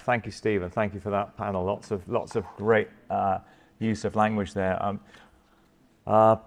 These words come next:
pejoratively, I remi-, I'm reminded of a, a, a phrase that, uh, my wife of forty-five years and I have often, uh, which is, uh, uh, "You say you're listening, but are you hearing what I'm saying?" Um, uh, so,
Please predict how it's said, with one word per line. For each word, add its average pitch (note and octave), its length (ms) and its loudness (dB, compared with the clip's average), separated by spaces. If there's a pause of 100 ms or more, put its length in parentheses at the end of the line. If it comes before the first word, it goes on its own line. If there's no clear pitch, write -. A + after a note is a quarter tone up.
pejoratively, A2 720 6
I G2+ 80 4
remi-, A#2 400 4
I'm A2+ 140 -6
reminded A#2 460 0
of G#2+ 100 0
a, G#2 400 -2
a, A2 60 -4
a - 20 -8
phrase A2 400 -4
that, G2+ 160 -4 (160)
uh, G#2 140 0
my F#2+ 220 0
wife G#2+ 340 0
of F#2 100 -8
forty-five G2 640 -4
years G2+ 260 -2
and F2+ 100 -4
I E2+ 140 -2
have E2+ 220 -6
often, F2+ 340 -6 (160)
uh, F#2 240 2
which F#2+ 260 -6
is, F#2 220 -4
uh, G2 160 -2 (1400)
uh, A2+ 360 2 (100)
"You G#2 80 -4
say D3 260 2
you're C3 140 2
listening, A2+ 460 -4
but F#2+ 140 -4
are A2+ 120 0
you A#2+ 140 -2
hearing A2 500 -4
what E2 140 -2
I'm E2+ 180 -4
saying?" D#2+ 420 -6 (360)
Um, G2 260 -2 (1120)
uh, G2+ 160 6 (800)
so, B2+ 460 8